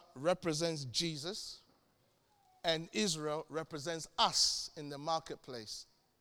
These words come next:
And what you have is a situation like this, a relationship between how God works with leadership,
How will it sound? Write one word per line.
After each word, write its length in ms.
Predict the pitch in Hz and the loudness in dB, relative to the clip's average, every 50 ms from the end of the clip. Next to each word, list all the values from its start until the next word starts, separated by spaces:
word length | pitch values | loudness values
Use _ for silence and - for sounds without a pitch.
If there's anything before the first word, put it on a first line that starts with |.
| _ _ _ _ _ _ _ _ _ _ _ _ - - | _ _ _ _ _ _ _ _ _ _ _ _ -20 -10
And 120 | - 143 160 | -6 4 6
what 180 | 220 302 311 | 6 6 6
you 100 | 302 269 | 6 6
have 200 | 233 240 233 202 | 8 8 6 6
is 100 | 190 165 | 2 -2
a 80 | 185 170 | -2 -2
situation 600 | - - 233 202 - 220 196 196 196 185 - 180 | -2 -4 -2 -2 0 0 2 0 0 0 -2 -2
like 180 | 170 156 156 156 | -2 -4 -2 -2
this, 140 | 143 123 139 | -4 -4 -2
a 120 | 160 156 | -2 0
relationship 600 | 160 165 170 226 285 277 - 254 208 - 214 185 | 2 6 6 6 6 6 0 -4 -4 -4 -6 -6
between 560 | 160 175 160 - - 233 220 185 165 160 175 208 - _ _ _ _ _ _ _ _ _ _ _ _ _ _ _ _ _ _ _ | -6 -8 -8 -6 -4 -2 -2 -2 -2 -4 -8 -12 -14 _ _ _ _ _ _ _ _ _ _ _ _ _ _ _ _ _ _ _
how 260 | - 202 240 262 294 | 10 12 12 12 12
God 420 | 269 185 135 202 233 247 240 208 175 | 12 8 6 6 8 8 8 6 2
works 840 | 175 170 170 185 226 254 233 160 147 - - - - - - - - - _ _ _ _ - - _ _ | -2 -2 -2 2 6 6 6 6 6 4 0 0 0 -2 -6 -8 -14 -20 _ _ _ _ -20 -20 _ _
with 320 | 120 135 175 190 190 175 165 | 0 4 6 6 6 6 4
leadership, 760 | 156 156 165 180 220 277 294 294 294 240 - - 277 285 | -2 -2 4 6 8 8 8 6 6 6 6 4 4 0